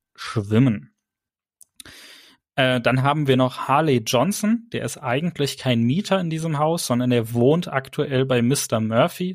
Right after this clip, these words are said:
dem Börsenmakler. Und das ist einfach sein junger Neffe, der ist aktuell siebzehn Jahre alt, zu dem wissen wir relativ wenig. Und dann gibt's noch den, die Person, den Mieter, äh, Alex Hathel. Und das ist ein Mieter, der,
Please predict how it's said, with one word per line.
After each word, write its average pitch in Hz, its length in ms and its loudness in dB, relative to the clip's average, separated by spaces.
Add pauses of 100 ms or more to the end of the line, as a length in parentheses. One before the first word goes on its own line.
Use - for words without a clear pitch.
dem 113 180 0
Börsenmakler. 170 880 -4 (300)
Und 117 140 -2
das 117 120 -6
ist 135 140 -6
einfach 131 320 0
sein 123 240 2
junger 127 340 2
Neffe, 113 380 -2
der 110 180 -12
ist 123 160 -10
aktuell 127 460 -6
siebzehn 127 400 -4
Jahre 135 380 0
alt, 123 340 -2 (360)
zu - 140 -4
dem 117 260 2
wissen 117 260 -2
wir 113 160 -2
relativ 117 460 -4
wenig. 170 440 -4 (400)
Und 123 140 0
dann 123 140 0
gibt's 147 200 -4
noch 135 200 -4
den, 120 600 -2
die 123 120 -10
Person, 120 580 -2 (160)
den 117 320 0
Mieter, 123 560 0 (400)
äh, 117 200 2 (120)
Alex 127 680 -2
Hathel. 151 580 0 (500)
Und 123 220 2
das 123 180 0
ist 143 180 -4
ein 127 220 0
Mieter, 131 400 0
der, 120 520 -2